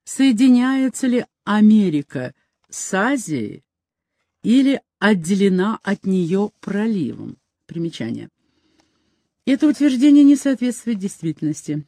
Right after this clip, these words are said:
В семнадцатом столетии простые русские люди открыли и присоединили к владениям России всю Сибирь от Уральских гор до побережья Тихого океана, а казак Семён Дежнёв, выйдя из устья реки Колымы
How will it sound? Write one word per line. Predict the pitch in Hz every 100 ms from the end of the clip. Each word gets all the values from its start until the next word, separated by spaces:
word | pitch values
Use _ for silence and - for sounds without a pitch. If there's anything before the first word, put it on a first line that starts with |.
| _ _
В | -
семнадцатом | 220 233 262 - 254
столетии | 233 - 254 285 - 156
простые | 196 196 - 240
русские | 240 - 226
люди | 214 233 214 247 -
открыли | 190 - 214 233 220
и |
присоединили | - 214 - 202 170 190 202 208
к | 208
владениям | 190 190 170 214 202 185 -
России | 175 170 - 220 226 - _ _ _
всю | - 269
Сибирь | - 240 170 240 226 _
от | - 196
Уральских | 208 214 226 - 202
гор | 160 214
до | 185 180
побережья | 185 170 202 196 175
Тихого | - 202 - 165
океана, | 151 - 139 143 175 - _ _ _
а | 180
казак | 202 226 262 262
Семён | - 226 226 240
Дежнёв, | 190 208 165 185 214 -
выйдя | 180 214 190 165
из | 175 156
устья | 180 - 165
реки | 156 160 156
Колымы | - 156 147 143 196